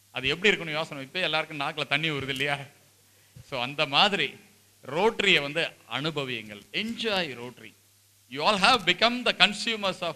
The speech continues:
Rotary. You all have paid money from your pocket and have become the members, become the Rotarians of this wonderful organization.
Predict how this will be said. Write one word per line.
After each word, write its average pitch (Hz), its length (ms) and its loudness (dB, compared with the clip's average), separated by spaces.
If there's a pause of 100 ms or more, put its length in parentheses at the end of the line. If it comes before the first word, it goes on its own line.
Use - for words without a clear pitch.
Rotary. 135 380 -8 (180)
You 156 120 -6
all 214 200 6
have 214 220 2 (100)
paid 208 320 4
money 185 340 2
from 170 180 -6
your 147 260 -4
pocket 160 400 -6
and 151 220 -6
have 135 120 -6
become 180 340 -8
the 156 60 -4
members, 156 460 -4 (640)
become 196 300 0
the 175 80 2
Rotarians 190 640 8 (460)
of 135 200 -4
this 135 120 -8 (200)
wonderful 156 380 -4
organization. 123 800 -6